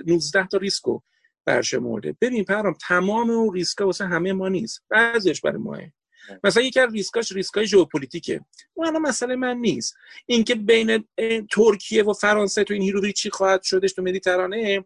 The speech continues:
بله خیلی ممکنه مثلاً جنگ بشه، ممکنه فلان بشه، فلان بشه، یه اتفاقاتی روی ما بیفته و مثلاً کشورهای حوزهٔ یورو ال بشن، بل بشن، ولی الان لازم همه اینا رو من بشینم فکر کنم. می‌دونی اینکه پیکاپ کنم کدوم مسئله منه.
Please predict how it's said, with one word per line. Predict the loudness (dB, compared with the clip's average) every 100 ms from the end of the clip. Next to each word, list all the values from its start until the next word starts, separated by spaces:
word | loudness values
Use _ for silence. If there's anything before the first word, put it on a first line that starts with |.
| -2
بله | 0 2 0
خیلی | -4 -8 -10 _ -2
ممکنه | -2 0 -2 -4
مثلاً | -6 -8
جنگ | -6 -6 -6
بشه، | -8 -10 -4
ممکنه | -4 -2 -2 0
فلان | 2 0 0
بشه، | -4
فلان | -4 -2 -2
بشه، | -4 -2
یه | 0 2
اتفاقاتی | 0 -4 -4 -2 -2
روی | -2 -2
ما | -4
بیفته | -4 -6 0
و | 0 0 -6 -14 -8
مثلاً | -2 -2
کشورهای | 0 0 4 6
حوزهٔ | 6 4 2 4
یورو | 4 6 4
ال | 4
بشن، | 2 -2 -4
بل | -4 -6
بشن، | -6 -8 -6
ولی | -8 -8 -4
الان | 0 2 2 2
لازم | 0 -2 -2
همه | 0 0
اینا | -2 -4
رو | -6
من | -4
بشینم | -2 -2
فکر | -4 -8
کنم. | -10 -12 -12 -18 _ _ _ _ _ _ _
می‌دونی | -4 0 -2
اینکه | -2 -2 -2 -4
پیکاپ | -2 2 2 2
کنم | -2 -2 0
کدوم | 2 4 2
مسئله | 0 0 -2 -4
منه. | -8 -10